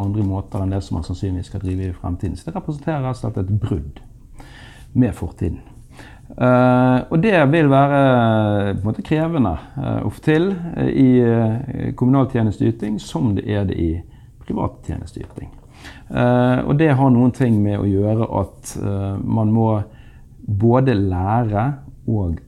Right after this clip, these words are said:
avlære. Sant? Man skal ta inn en ny, eh, en måte som bryter tradisjon-, tradisjoner man har for å drive, eh, prosesser og organisasjoner og så videre,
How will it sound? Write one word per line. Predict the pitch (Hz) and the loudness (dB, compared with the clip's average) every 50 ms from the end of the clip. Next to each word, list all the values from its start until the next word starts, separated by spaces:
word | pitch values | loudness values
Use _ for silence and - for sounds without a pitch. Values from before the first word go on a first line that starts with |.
| - - | -8 -6
avlære. | 87 82 76 62 - 62 50 50 50 - - - - - - - - - - - - - - - - | -6 -4 -6 -6 -10 -12 -14 -14 -14 -14 -14 -16 -18 -20 -20 -20 -20 -20 -20 -20 -20 -20 -18 -12 -12
Sant? | - - - - | -12 -10 -6 -6
Man | 104 98 | -6 -6
skal | - - - | -6 -6 -8
ta | 104 - - | -8 -6 -4
inn | 123 107 95 87 82 80 | -2 0 0 0 -2 -2
en | 82 90 95 | -2 0 0
ny, | 95 92 90 82 82 87 - - - - - - - | 0 0 0 -2 -4 -8 -10 -14 -20 -20 -20 -20 -20
eh, | - - - - - - - - | -18 -18 -16 -16 -16 -16 -10 -6
en | 101 101 | -4 -4
måte | 95 98 107 107 | -2 -2 -2 -4
som | 95 110 104 101 104 | -2 -2 0 0 0
bryter | 110 107 117 117 101 95 - - - - - 95 92 92 - - - - - - - - - | 0 0 0 0 0 -2 -4 -10 -14 -12 -10 -8 -8 -8 -10 -14 -18 -20 -20 -20 -20 -16 -8
tradisjon-, | - 107 - - - - - 113 107 107 - | -6 -4 -4 -4 -4 -6 -6 -6 -6 -6 -6
tradisjoner | - - 120 110 - 139 123 113 104 104 95 | -2 -2 -2 0 2 2 2 2 2 -2 -2
man | 95 98 | -2 -2
har | 117 131 147 156 139 | -2 0 -2 -2 -4
for | - - 113 104 101 | -4 -4 -4 -2 0
å | |
drive, | 104 110 110 113 113 117 113 107 98 95 - - - - - - - - - | 0 2 2 2 2 2 2 0 0 -2 -6 -12 -20 -20 -20 -20 -20 -16 -10
eh, | - 104 98 98 95 92 101 | -6 -6 -4 -4 -4 -4 -6
prosesser | 113 - - - 139 143 - - - - - - 131 | -8 -8 -4 -2 0 0 0 -2 -6 -12 -6 -4 -2
og | 127 127 123 117 98 92 95 87 82 82 90 90 87 - - - | 0 0 0 -2 -2 -4 -4 -4 -4 -4 -4 -4 -6 -6 -4 -2
organisasjoner | 104 101 98 92 - 104 - - 147 143 143 139 135 127 117 113 113 110 | -2 -2 -2 -2 -4 -6 -6 -4 -2 -2 0 0 0 0 0 0 0 -2
og | 98 95 90 87 87 90 | -2 -4 -4 -4 -6 -6
så | - 104 104 | -6 -4 -4
videre, | 123 139 139 147 160 | -2 -2 -4 -4 -6